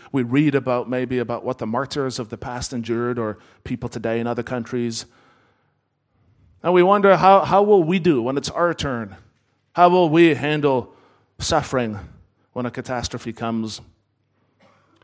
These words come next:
But then we look to the suffering of Christ, and we feel reassured. We are reminded that our salvation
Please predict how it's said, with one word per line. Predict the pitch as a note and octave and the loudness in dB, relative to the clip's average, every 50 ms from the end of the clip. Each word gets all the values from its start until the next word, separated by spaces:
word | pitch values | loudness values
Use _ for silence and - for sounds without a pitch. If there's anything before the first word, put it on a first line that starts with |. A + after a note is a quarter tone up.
| _ _ _ _ - | _ _ _ _ 0
But | E3+ F3 E3 | 2 4 6
then | G#3 G#3 | 6 8
we | G#3+ G#3 | 10 8
look | G3+ G#3+ A3 G#3+ | 10 8 8 4
to | - G#3+ | 4 0
the | G#3 G#3 | 2 2
suffering | - - A#3 A3+ - - G#3+ G#3 G3+ | 2 4 4 4 4 4 2 2 2
of | G3 D3+ - | 0 -2 -2
Christ, | - G#3+ A#3 B3 A#3+ - - - - - - - - _ _ _ _ _ _ _ _ _ _ _ _ _ - | 0 4 6 6 6 6 4 -2 -4 -6 -12 -14 -16 _ _ _ _ _ _ _ _ _ _ _ _ _ 0
and | F#3+ G3+ G#3 G#3 G#3+ - - | 2 2 4 4 2 2 0
we | G3+ A3+ A#3 | -2 0 0
feel | A3 - B3 A#3+ A#3 | 0 2 2 2 4
reassured. | A3+ B3+ B3+ A#3+ G#3+ - - B3+ C#4+ D4+ D4 C4+ F#3+ C#3 B2 - - _ _ _ _ _ _ _ _ _ _ _ _ _ _ _ _ _ _ _ _ _ _ _ - | 4 4 4 4 4 2 0 -2 -2 -2 -2 -2 -4 -4 -8 -16 -18 _ _ _ _ _ _ _ _ _ _ _ _ _ _ _ _ _ _ _ _ _ _ _ 2
We | - G#3+ | 6 6
are | A3 | 8
reminded | G#3+ G#3 G#3 G3+ A3 A#3 B3+ C4 B3+ A3 G#3 G3 | 8 6 6 6 6 6 6 6 6 4 4 4
that | - G3 F#3+ F#3+ F3+ - - - _ _ _ _ _ _ _ - _ - | 4 4 4 4 2 -4 -16 -20 _ _ _ _ _ _ _ -20 _ -4
our | - G#3+ A3+ | -2 0 0
salvation | - - A#3+ A3 F3+ F3 G3+ A3+ A#3 G#3+ - - D#3 B2+ A#2 - - | 2 0 0 0 0 0 0 0 0 -2 -2 -4 -6 -8 -8 -12 -14